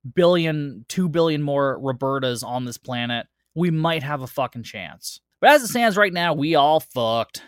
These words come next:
What do we got, like, fucking three wars going on right now? Canada's not a great country. Spoiler alert, guys, but everybody has this picture of, like, the Great White North being, like, so much.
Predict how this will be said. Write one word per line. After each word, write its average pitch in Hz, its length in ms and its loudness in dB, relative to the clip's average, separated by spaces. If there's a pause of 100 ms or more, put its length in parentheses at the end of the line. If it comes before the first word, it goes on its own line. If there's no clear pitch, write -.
(140)
What 165 120 0
do 156 60 4
we 139 60 -2
got, 120 180 -2
like, 117 140 -8
fucking 151 320 -2
three 160 300 -2
wars 156 360 2
going 156 260 0
on 156 180 0
right 151 200 -4
now? 147 380 -4 (240)
Canada's 165 460 -2
not 143 140 0
a 123 40 -2
great 123 320 -4
country. 127 480 -4
Spoiler 143 500 -2
alert, 117 300 -4
guys, 127 340 -2
but 117 300 -2 (340)
everybody 156 320 -2
has 143 260 0
this 139 180 -6
picture 143 360 -6
of, 113 140 -6
like, 120 220 -4
the 120 80 -10
Great 131 280 -6
White 143 220 -6
North 147 320 -6
being, 135 260 -6
like, 117 180 -6
so 143 220 -6
much. 131 160 -6